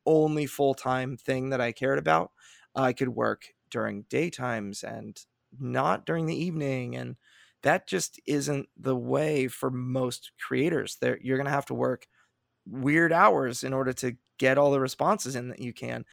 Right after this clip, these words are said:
You know, some nights that I've worked till, you know, nine P M to make sure all of my responses are, are, are made and that I can also kind of fulfill my job responsibilities and other things like that. And I still kind of fall on my face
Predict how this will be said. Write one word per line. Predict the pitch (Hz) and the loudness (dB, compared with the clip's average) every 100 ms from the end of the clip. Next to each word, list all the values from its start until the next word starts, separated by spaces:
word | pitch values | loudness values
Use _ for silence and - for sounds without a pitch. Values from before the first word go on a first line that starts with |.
| - | -8
You | 127 | -4
know, | 120 | -2
some | 127 143 135 | 0 0 0
nights | 117 135 - - | 0 0 -2 -2
that | 123 127 | -2 0
I've | 127 120 | -2 -2
worked | 110 123 120 - | -2 -2 -4 -6
till, | 120 117 110 98 _ - | -4 -2 -4 -8 _ -16
you | 107 | -14
know, | 98 - - _ | -12 -14 -18 _
nine | 123 131 143 | -4 -2 -2
P | 143 175 | -2 0
M | 202 156 127 - _ - | 2 0 -4 -8 _ -6
to | 135 123 120 117 - | 0 0 0 -4 -6
make | 131 131 | -4 -4
sure | - 139 127 | -2 -2 2
all | 131 131 | 4 4
of | 123 | 0
my | 120 120 113 117 - - _ | 0 0 0 -4 -10 -20 _
responses | - 127 - 139 147 147 139 135 127 | 0 0 4 4 4 4 4 4 2
are, | 127 123 123 | 2 0 -2
are, | 127 127 123 - | 0 0 0 -2
are | 127 | -2
made | 127 131 131 | -2 0 0
and | 123 120 - _ _ - | -2 -6 -12 _ _ 0
that | 131 - | 2 2
I | 127 | -2
can | 139 | 0
also | 131 127 135 123 | 0 2 2 0
kind | - 127 | -4 -6
of | 120 | -6
fulfill | 120 - 131 127 117 _ _ _ - | -8 0 4 4 2 _ _ _ -4
my | 131 123 127 117 _ - | -2 0 0 -2 _ -4
job | 127 127 127 131 | 2 4 4 2
responsibilities | 127 - 135 123 131 131 127 127 127 123 123 | 0 2 0 0 0 2 4 2 0 0 -2
and | 120 | -4
other | 123 123 | -4 -4
things | 123 120 | -6 -6
like | 120 - | -4 2
that. | 147 139 | 2 2
And | 131 131 | -2 -4
I | |
still | 123 - 208 | 6 8 10
kind | 156 131 | 8 4
of | |
fall | - 143 | 6 6
on | 131 | 4
my | 127 | 0
face | 135 131 123 | 2 2 2